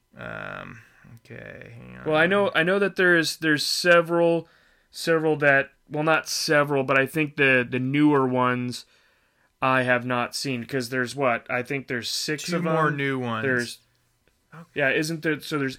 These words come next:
Speaker 2: Alien from nineteen seventy-nine. There's Aliens from nineteen eighty-six. There's Alien three from nineteen ninety-two. Uh, Alien Resurrection from nineteen ninety-seven. Um,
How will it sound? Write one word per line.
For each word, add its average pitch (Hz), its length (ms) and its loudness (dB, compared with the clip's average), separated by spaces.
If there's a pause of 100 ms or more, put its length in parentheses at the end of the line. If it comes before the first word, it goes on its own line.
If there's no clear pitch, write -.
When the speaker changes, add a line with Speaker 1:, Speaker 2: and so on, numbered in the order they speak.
Speaker 2:
Alien 170 640 0
from 143 340 -2
nineteen 147 460 -4
seventy-nine. 135 840 0
There's 117 240 -6
Aliens 143 720 -2
from 123 320 -8
nineteen 135 400 -6
eighty-six. 131 800 -4 (400)
There's 127 220 -8
Alien 147 520 0
three 156 320 -2
from 139 240 -6
nineteen 135 420 -4
ninety-two. 135 880 -2 (400)
Uh, 120 280 -2
Alien 151 420 0
Resurrection 131 880 0
from 120 280 -8
nineteen 131 420 -4
ninety-seven. 135 1000 -2 (580)
Um, 117 500 0